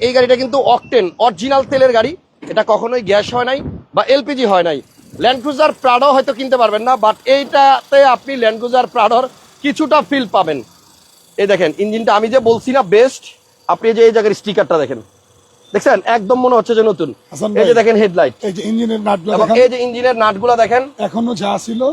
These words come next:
Speaker 1: হ্যাঁ,
Speaker 2: জাপান
Speaker 1: একদম
Speaker 2: যেরকম
Speaker 1: জাপান
Speaker 2: কালার,
Speaker 1: মার্কিং।
Speaker 2: হ্যাঁ, ওরকম মার্কিং।
Speaker 1: আবার দেখেন এই যে ভিতরে আপনার এই জায়গাগুলো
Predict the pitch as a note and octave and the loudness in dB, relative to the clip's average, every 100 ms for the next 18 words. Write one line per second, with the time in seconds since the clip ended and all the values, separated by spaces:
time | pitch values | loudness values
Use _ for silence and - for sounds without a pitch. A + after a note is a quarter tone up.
0 | D#4+ - E3+ E3 C#3 E3+ E3+ G3 G#3 G#3+ | -6 -2 2 2 2 0 0 0 2 2
1 | G#3+ A3 F#3+ - C3+ E3+ D3 D3+ D#3 D#3 | 0 0 -2 -2 -6 -10 -12 -14 -16 -16
2 | C3 _ - F#3+ A3 A3+ B3 B3 A3 G3+ | -20 _ -4 -2 0 0 0 0 0 -2
3 | G3 A3+ A#3 G#3 A3+ A#3 G#3 G#3+ G#3+ G3+ | 0 2 2 2 -2 -4 -2 0 0 0
4 | G#3+ | -2